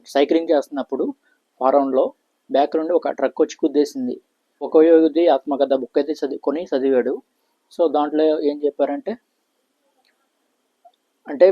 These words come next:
మీరు మెడిటేషన్ చేయండి, విజువలైజ్ చేయండి, తగ్గిద్దని చెప్పి రాసిందన్నమాట. అది already ప్రాక్టీస్ చేశాడు. ప్రాక్టీస్ చేసినాక అది బోన్ అయితే ఏదైతే ఉందో అది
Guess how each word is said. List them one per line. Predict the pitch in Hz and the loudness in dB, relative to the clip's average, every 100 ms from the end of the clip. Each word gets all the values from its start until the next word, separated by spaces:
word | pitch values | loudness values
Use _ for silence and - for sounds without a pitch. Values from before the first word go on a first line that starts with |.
| 170 | 4
మీరు | 147 139 | 2 0
మెడిటేషన్ | 135 135 160 - 294 | -2 4 4 4 0
చేయండి, | 262 190 165 - _ - | 0 2 0 -2 _ -10
విజువలైజ్ | 147 147 156 151 | -2 2 2 2
చేయండి, | 139 131 135 - | 0 0 -2 -2
తగ్గిద్దని | 131 135 135 147 147 | -2 -2 -4 -2 -2
చెప్పి | 147 - | -4 -4
రాసిందన్నమాట. | 147 - 135 120 120 123 240 - - | -6 -6 -8 -6 -6 -8 -8 -12 -8
అది | - - - - | -6 -6 -8 -4
already | 139 156 190 - | -2 0 -2 0
ప్రాక్టీస్ | 135 131 160 - | -2 -2 -8 -6
చేశాడు. | 135 120 117 - _ _ _ _ - | -4 -6 -8 -16 _ _ _ _ -4
ప్రాక్టీస్ | 135 135 175 - | -2 -2 -6 -2
చేసినాక | 156 151 135 135 160 233 294 _ _ - | -4 -2 -6 -4 -6 -6 -8 _ _ -18
అది | 151 139 131 | -6 -6 -2
బోన్ | 131 160 165 | 0 2 0
అయితే | 160 170 - - 143 | 0 -2 -4 -8 -4
ఏదైతే | 143 151 151 139 | 2 2 2 -2
ఉందో | 135 165 | -2 -4
అది | 170 | -4